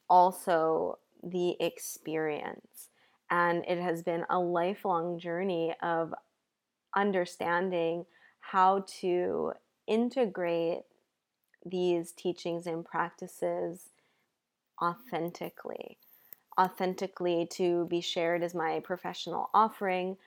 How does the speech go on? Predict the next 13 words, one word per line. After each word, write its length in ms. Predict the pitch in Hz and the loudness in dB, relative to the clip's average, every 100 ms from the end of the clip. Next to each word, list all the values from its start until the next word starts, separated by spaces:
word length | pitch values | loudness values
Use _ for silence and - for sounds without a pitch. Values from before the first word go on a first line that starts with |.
| - - | -20 -2
but 140 | 190 - | 0 4
also 720 | 175 175 - 190 175 175 175 - | 4 4 2 2 4 2 0 0
authentically 1400 | - 170 - _ - 165 180 175 170 - 165 160 160 160 - _ _ _ _ _ _ _ - | 2 2 0 _ -2 -2 -2 -2 -4 0 0 2 2 -2 -4 _ _ _ _ _ _ _ 4
as 360 | 180 175 170 175 - | 8 8 6 0 0
a 480 | 160 165 165 165 - - | 0 2 0 -2 -6 -10
way 500 | 170 175 170 175 165 - | -4 0 0 0 -4 -4
to 440 | 180 175 170 175 - _ _ _ _ | 0 0 0 -2 -8 _ _ _ _
understand 800 | 202 196 180 - 170 165 165 165 - | 2 4 2 0 -4 -2 -2 -2 -4
and 420 | - 165 170 170 - | -2 -2 -2 -6 -8
care 360 | - 185 175 175 | -4 0 0 0
for 180 | 180 170 | -4 -2
myself 760 | 175 165 180 - - - - - _ _ _ - | 0 -2 -2 -2 0 2 0 -6 _ _ _ -2
on 300 | 175 175 | 2 2